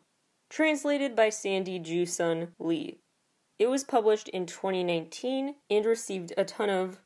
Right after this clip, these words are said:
rightly deserved praise. R M was seen reading it in an episode of In the Soup, actually, and he convinced bandmate Suga to give it a try, too. And I gave it a try, and let me tell you,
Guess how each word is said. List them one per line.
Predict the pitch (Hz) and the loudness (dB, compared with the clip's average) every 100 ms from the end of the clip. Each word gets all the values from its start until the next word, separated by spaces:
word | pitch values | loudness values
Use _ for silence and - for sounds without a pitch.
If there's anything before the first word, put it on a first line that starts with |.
| - | -2
rightly | 180 214 175 196 | 4 4 4 0
deserved | 180 180 175 170 165 - _ | 0 0 2 2 0 -6 _
praise. | - 170 170 208 - - _ _ _ _ _ 202 | -2 0 0 -4 -10 -14 _ _ _ _ _ 4
R | 220 | 4
M | 277 320 | 4 2
was | 285 | -2
seen | - 220 208 | -2 0 0
reading | 180 190 185 | 0 -2 0
it | 185 | 0
in | 175 170 175 - | 0 -2 -4 -2
an | 196 | -2
episode | 190 196 196 180 | -2 -2 0 0
of | |
In | 170 185 | 0 0
the | 175 | 0
Soup, | 170 269 262 | -2 -2 2
actually, | 170 - - - - - - _ _ _ _ 208 | 2 2 -6 -8 -8 -10 -16 _ _ _ _ 4
and | 208 | 4
he | 226 233 | 4 0
convinced | 233 180 185 175 - | 0 2 0 0 2
bandmate | 185 180 175 170 | 4 4 0 -2
Suga | - 285 190 170 | 0 2 2 0
to | 185 | 0
give | 170 160 | 0 2
it | 156 | 2
a | 165 | 0
try, | - 170 156 | 2 0 0
too. | - 233 160 160 _ _ _ _ _ _ | 0 0 0 -4 _ _ _ _ _ _
And | 190 190 | -2 6
I | 254 | 6
gave | 285 196 170 | 6 2 0
it | 160 | -2
a | |
try, | 160 - - - - | -2 -6 -6 -8 -8
and | - 196 | -2 0
let | 208 269 | 4 4
me | 254 | 2
tell | 226 208 180 | 0 2 2
you, | 165 - | 0 -6